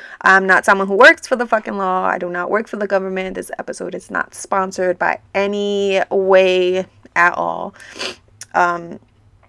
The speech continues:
so just make sure that you know your shit, okay? Now, driving under the influence is still illegal and will always be illegal, all right? You need to be a hundred percent awake. You need to be sober. You need to be focused on the road because driving, it's not something to fucking play around with, okay?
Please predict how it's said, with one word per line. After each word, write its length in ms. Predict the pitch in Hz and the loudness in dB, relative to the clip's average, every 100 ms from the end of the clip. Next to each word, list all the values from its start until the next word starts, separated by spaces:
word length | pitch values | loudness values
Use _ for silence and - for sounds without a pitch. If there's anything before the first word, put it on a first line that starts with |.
| _ - - | _ -20 -12
so 160 | 208 196 | -2 -2
just 240 | 208 226 | -2 -4
make 160 | 247 240 | -6 -4
sure 200 | 214 202 | -4 0
that 180 | 180 | 0
you 80 | 180 | 0
know 100 | 180 | -4
your 160 | 165 - | -6 -8
shit, 300 | - - - - | -8 -10 -6 -6
okay? 420 | - 180 180 - - - - - | 0 0 0 -6 -16 -20 -20 -6
Now, 360 | 196 196 185 185 | 2 4 2 -2
driving 440 | 196 214 269 269 | 4 6 6 4
under 200 | 254 240 | 2 2
the 100 | 214 | -2
influence 560 | 208 220 233 220 220 - | -4 -2 -2 -2 -2 0
is 160 | 226 226 | 2 2
still 320 | - 220 240 | 0 4 4
illegal 480 | 254 247 254 226 233 | 4 2 0 -2 -2
and 260 | 208 208 202 | -2 -2 -2
will 120 | 196 | 2
always 360 | 190 190 190 | 2 2 -2
be 140 | 185 185 | -4 -6
illegal, 560 | 180 170 175 - 220 - - | -6 -6 -8 -10 -10 -16 2
all 60 | 190 | 4
right? 180 | 190 | 4
You 100 | 202 | 0
need 180 | 220 240 | -6 -4
to 80 | 226 | -4
be 120 | 220 | -4
a 60 | 202 | -2
hundred 240 | 208 - | -4 -8
percent 280 | - - - | -8 -6 -2
awake. 380 | 185 202 202 202 | 0 2 0 -2
You 80 | 196 | -8
need 140 | 202 | -6
to 100 | 190 | -8
be 80 | 190 | -8
sober. 320 | - 185 185 | -4 -2 0
You 140 | 185 | -4
need 160 | 196 196 | -4 -8
to 80 | 196 | -8
be 80 | 196 | -8
focused 400 | 196 185 208 220 | -6 -6 -6 -8
on 80 | |
the 80 | 254 | -6
road 360 | 220 185 185 185 | 0 0 0 -4
because 380 | 190 202 185 180 | -10 -6 -6 -4
driving, 600 | 196 214 233 196 190 190 | -2 -2 -2 -4 -6 -6
it's 260 | 190 - | -8 -6
not 160 | 214 226 | -8 -8
something 320 | 220 - 208 | -10 -10 -14
to 200 | - 196 | -12 -14
fucking 320 | - 180 180 | -8 -8 -8
play 180 | - - | -12 -10
around 300 | - - - | -8 -10 -10
with, 200 | - - _ _ - | -16 -18 _ _ -14
okay? 440 | - 185 180 202 | -6 -4 -4 -8